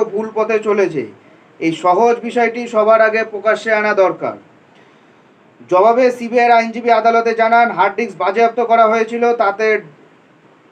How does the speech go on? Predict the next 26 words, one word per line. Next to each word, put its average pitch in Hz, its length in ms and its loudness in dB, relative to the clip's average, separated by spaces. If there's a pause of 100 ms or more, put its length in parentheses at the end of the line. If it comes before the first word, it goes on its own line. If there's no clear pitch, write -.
(160)
ডিজিটাইজ 233 540 -2
তথ্য 220 280 -2
রয়েছে 214 460 2 (760)
যা 175 140 2
সহজেই 208 500 2
পরিবর্তন 220 600 0
করা 214 300 2
সম্ভব। 180 440 -2 (580)
ওএমআর 233 380 2
শিটের 247 380 0
আসল 202 340 -2
তথ্য 226 260 -2
নষ্ট 190 300 -2
করা 233 280 4
হয়েছে, 226 360 0 (120)
মেটাডেটাও 214 760 0
মুছে 208 320 -8
ফেলা 214 260 0
হয়েছে। 196 380 -2 (560)
যদিও 190 480 2
সিবিআইয়ের 233 640 0
কৌশল 208 420 -2
উদ্দেশ্যে 220 520 -2 (560)
বিচারপতি 233 480 0
পাল্টার 226 360 2
মন্তব্য, 214 400 -2